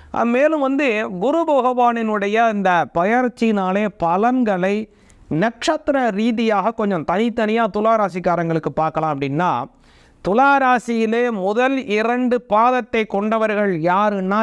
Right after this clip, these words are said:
சித்திரை நட்சத்திரம், சித்திரை மூன்றாம் பாதம், நான்காம் பாதத்தில் பிறந்தவர்கள்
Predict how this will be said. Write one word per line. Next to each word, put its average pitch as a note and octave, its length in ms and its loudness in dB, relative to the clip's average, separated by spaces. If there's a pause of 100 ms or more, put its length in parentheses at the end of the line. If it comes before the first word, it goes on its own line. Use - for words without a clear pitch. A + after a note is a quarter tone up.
(140)
சித்திரை A3+ 460 0 (120)
நட்சத்திரம், F3+ 640 -2 (120)
சித்திரை G3 400 0 (120)
மூன்றாம் G#3 520 2
பாதம், F#3+ 440 2
நான்காம் G#3+ 540 0
பாதத்தில் F#3 600 0
பிறந்தவர்கள் F3+ 640 -2